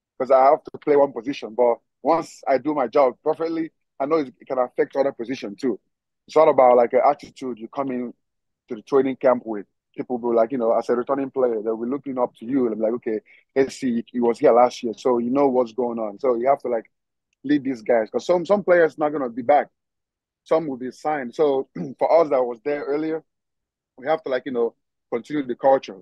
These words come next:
Like, you know, as Heinz Ward always tell us, we gotta maintain, like, you know, maintain the culture. You know, so when new guys come, we have to, like, you know, put them in so that we can blend in. So this year will be different 'cause I know it's a different mindset.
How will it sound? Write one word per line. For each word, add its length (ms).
Like, 160
you 80
know, 180
as 400
Heinz 220
Ward 180
always 280
tell 200
us, 140
we 60
gotta 200
maintain, 420
like, 180
you 60
know, 120
maintain 320
the 80
culture. 380
You 120
know, 80
so 180
when 220
new 120
guys 240
come, 200
we 60
have 120
to, 60
like, 180
you 80
know, 180
put 120
them 160
in 220
so 120
that 120
we 100
can 240
blend 320
in. 180
So 300
this 300
year 220
will 160
be 100
different 440
'cause 140
I 120
know 140
it's 120
a 80
different 320
mindset. 480